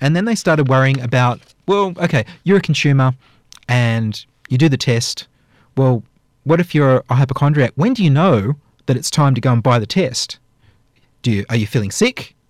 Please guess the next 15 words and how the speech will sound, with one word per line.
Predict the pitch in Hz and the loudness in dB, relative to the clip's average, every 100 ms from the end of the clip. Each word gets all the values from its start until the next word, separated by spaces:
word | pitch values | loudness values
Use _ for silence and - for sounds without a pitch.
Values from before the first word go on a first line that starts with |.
| _ | _
Or | - | -8
are | |
you | 107 | -6
just | 98 - | -6 -6
generally | 127 113 107 90 | -4 -4 -4 -6
worried | 87 104 147 143 | -8 -4 -2 -2
you | |
might | 143 143 | -2 -4
get | 156 - | -6 -8
cancer? | 160 156 - 214 233 _ _ _ _ | -6 -6 -6 -6 -8 _ _ _ _
Has | 107 101 | -14 -6
the | |
doctor | 98 127 - | -4 -4 -4
said | - 135 139 | -4 -4 -2
something? | 160 151 185 202 202 | -4 -4 -6 -6 -8